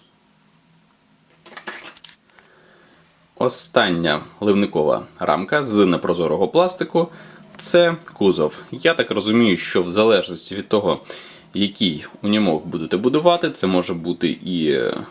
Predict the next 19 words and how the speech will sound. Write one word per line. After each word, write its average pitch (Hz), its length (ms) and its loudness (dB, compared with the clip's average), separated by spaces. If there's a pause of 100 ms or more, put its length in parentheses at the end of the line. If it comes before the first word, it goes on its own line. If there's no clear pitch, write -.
(880)
звичайний 92 640 -2
цей - 300 -8 (120)
бортовий, 139 680 0 (440)
чи 92 280 -2
з 87 380 0
кунгом 87 640 -2
зі 87 340 -6
швидкою 78 460 -6
допомогою, 143 680 0
чи - 160 -8
пожежний, 143 680 0 (420)
чи - 180 -4
є 110 300 2
у 98 160 -4
вигляді 92 540 0
машини 90 680 -2 (120)
такої 80 340 -4
ган-, 78 260 -2 (520)
гантреку 156 680 -2